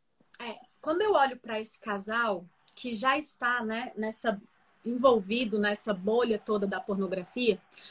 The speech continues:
é, eu gosto sempre de falar o seguinte: a gente precisa colocar as cartas na mesa. Primeiro que o sofrimento dessa esposa, ele não,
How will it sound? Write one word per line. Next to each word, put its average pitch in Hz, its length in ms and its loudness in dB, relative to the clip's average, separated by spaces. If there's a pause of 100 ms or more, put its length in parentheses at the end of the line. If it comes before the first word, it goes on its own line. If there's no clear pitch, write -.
(300)
é, 208 500 6 (120)
eu 247 120 10
gosto 262 220 8
sempre 320 240 -6
de - 100 -14
falar 277 220 0
o 262 40 -4
seguinte: 214 720 -10 (1400)
a 226 100 6
gente 285 240 -2
precisa 302 380 -2
colocar 269 360 -2
as 254 120 -6
cartas 240 380 -4
na 254 200 -2
mesa. 190 480 -6 (1400)
Primeiro 294 480 8
que - 140 -10
o 262 100 -6
sofrimento 311 800 0
dessa 240 300 -2
esposa, 254 540 0
ele 240 100 -4
não, 247 140 -6